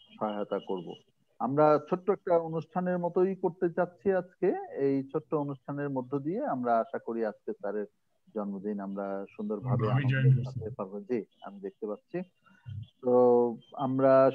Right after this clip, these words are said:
Speaker 1: শুরু করতে চাই। আজকে আমাদের সঙ্গে ইতিমধ্যে যুক্ত হয়েছেন আমাদের প্রিয় ভাবি, আহ, ডক্টর নীলুফার তাসনিম, তাকে স্বাগত জানাচ্ছি। ভাবি, আজকে একজন অনুরোধ করেছিল যে স্যার যেন আপনাকে চা বানিয়ে খাওয়ায়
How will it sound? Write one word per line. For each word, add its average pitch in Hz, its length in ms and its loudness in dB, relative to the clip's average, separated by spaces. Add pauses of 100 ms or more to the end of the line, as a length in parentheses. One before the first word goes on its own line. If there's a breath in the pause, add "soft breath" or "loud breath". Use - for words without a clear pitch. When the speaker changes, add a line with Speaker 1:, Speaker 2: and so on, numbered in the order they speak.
Speaker 1:
শুরু 143 160 2
করতে 156 300 0
চাই। 170 240 6
আজকে 156 300 2
আমাদের 147 280 2 (100)
সঙ্গে 151 260 2
ইতিমধ্যে 156 560 0
যুক্ত 147 300 -4
হয়েছেন 151 580 2
আমাদের 135 340 2
প্রিয় 135 420 2
ভাবি, 143 520 2 (560)
আহ, 123 380 2 (420)
ডক্টর 117 280 -4
নীলুফার 143 400 0 (140)
তাসনিম, 156 520 -2
তাকে 135 340 0
স্বাগত 147 460 0
জানাচ্ছি। 147 380 0
ভাবি, 151 380 2
আজকে - 340 0
একজন 143 280 4
অনুরোধ 151 340 2
করেছিল 160 580 2
যে 147 200 2
স্যার 143 340 2
যেন 151 180 0
আপনাকে 143 460 0
চা 131 220 2
বানিয়ে 143 340 -2
খাওয়ায় 151 360 2